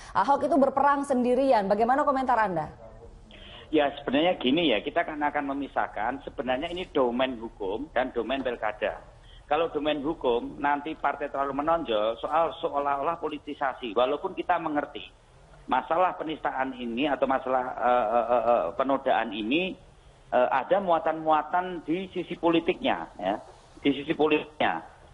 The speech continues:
Speaker 2: Bahkan kemarin kita sudah tidak lagi menggunakan baju partai, tapi kita penuh, misalnya saya tidak, saya selaku Aryo Bima orang P D I, nggak pernah saya keluar tampil dengan, eh, baju merah saya.
Speaker 1: Mhm.
Speaker 2: Saya lebih pada kotak-kotaknya.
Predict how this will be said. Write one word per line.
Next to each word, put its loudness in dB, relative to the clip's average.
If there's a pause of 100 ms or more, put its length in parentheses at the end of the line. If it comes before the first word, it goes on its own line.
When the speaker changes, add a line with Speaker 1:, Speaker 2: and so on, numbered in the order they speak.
(160)
Speaker 2:
Bahkan -2
kemarin 0
kita 0
sudah -2
tidak 0
lagi -2
menggunakan 0
baju 0
partai, -2
tapi 0
kita 0
penuh, -2 (320)
misalnya 0
saya 0
tidak, 0 (600)
saya 2
selaku 0
Aryo -2
Bima 0
orang -2
P -2
D -8
I, -2 (220)
nggak 0
pernah 0
saya 6
keluar 2
tampil 0
dengan, -2
eh, 2
baju 0
merah 2
saya. 0 (240)
Speaker 1:
Mhm. -6
Speaker 2:
Saya 4
lebih -2
pada 0
kotak-kotaknya. -4